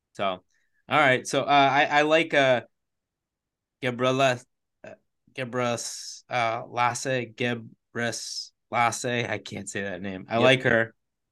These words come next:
Speaker 1: The twenty, you, you, you mentioned she finished third at Worlds, but she's also the twenty twenty-one Berlin winner.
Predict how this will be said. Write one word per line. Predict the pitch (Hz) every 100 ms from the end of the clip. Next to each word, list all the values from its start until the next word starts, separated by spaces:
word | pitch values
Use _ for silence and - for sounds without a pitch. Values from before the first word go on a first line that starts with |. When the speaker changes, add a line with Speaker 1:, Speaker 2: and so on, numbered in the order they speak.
| _
Speaker 1:
The | 123 120 117
twenty, | - 143 135 127 135
you, | 120
you, | 113 120 104 -
you | 120
mentioned | 120 120 - 120
she | -
finished | - 123 117 -
third | 127 131 127 120
at | - 120
Worlds, | 117 123 110
but | 120 -
she's | -
also | 123 123 120
the | 113
twenty | - 120 117
twenty-one | - 120 117 113 104
Berlin | 117 117 117 127 127
winner. | 127 123 123